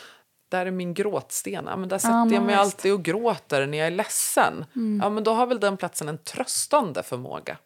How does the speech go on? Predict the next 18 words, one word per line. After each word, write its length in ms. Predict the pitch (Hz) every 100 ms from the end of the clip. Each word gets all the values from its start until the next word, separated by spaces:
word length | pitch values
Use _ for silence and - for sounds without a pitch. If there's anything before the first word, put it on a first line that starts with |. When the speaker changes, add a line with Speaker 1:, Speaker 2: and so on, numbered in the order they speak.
| _
Speaker 1:
En 160 | - 190
annan 360 | 196 185 202 208
har 140 | 202
en 140 | 196 -
upplyftande 880 | - - 196 247 - - 135 123
förmåga. 560 | - 131 131 80 - - - _ _ _ 143
Jag 120 | 160
tror 200 | - 240
vi 140 | 196
vet 360 | 170 247 254 -
det 60 | 143
där 300 | 202 220 165
mer 320 | 196 262 156
än 140 | 123
vad 160 | 135 135
vi 60 |
tror 440 | 170 - 277 - 120
Speaker 2:
Mm. 100 | 151